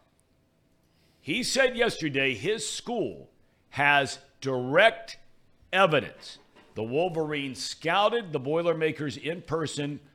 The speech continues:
numerous times this season. That's against the rules.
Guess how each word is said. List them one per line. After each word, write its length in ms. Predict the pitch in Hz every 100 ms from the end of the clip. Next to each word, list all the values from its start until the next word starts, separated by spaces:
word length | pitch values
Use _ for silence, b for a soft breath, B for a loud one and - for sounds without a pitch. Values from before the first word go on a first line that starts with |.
| b
numerous 680 | 82 92 127 226 254 254 240
times 460 | - 170 160 165 110
this 200 | 139 156
season. 440 | - 123 104 117 -
That's 240 | 107 -
against 300 | 113 143 139
the 60 | 170
rules. 440 | 131 80 87